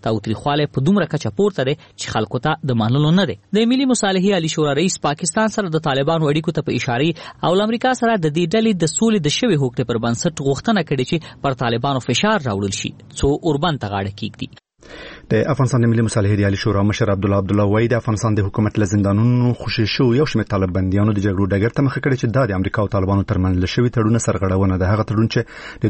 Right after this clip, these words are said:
Speaker 2: دواړو اړخونو ترمنځ د ف-، روان کال د فبرورۍ د میاشتې په نهه ویشتمه لاسلیک شوی دی. د عبدالله له دې څرګندونو سره هم مهاله پرون د افغانستان د سولې لپاره د امریکا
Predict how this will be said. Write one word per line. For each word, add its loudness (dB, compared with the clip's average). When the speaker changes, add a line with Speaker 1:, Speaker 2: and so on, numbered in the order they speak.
Speaker 2:
دواړو 2
اړخونو 0
ترمنځ 2
د 4
ف-، -12
روان 0
کال 2
د -4
فبرورۍ 2
د 2
میاشتې 0
په 2
نهه 0
ویشتمه -2
لاسلیک -6
شوی 2
دی. 2
د -
عبدالله 2
له 2
دې 2
څرګندونو 2
سره 2
هم 2
مهاله 0
پرون 2
د 2
افغانستان 0
د -2
سولې 2
لپاره 0
د 2
امریکا 0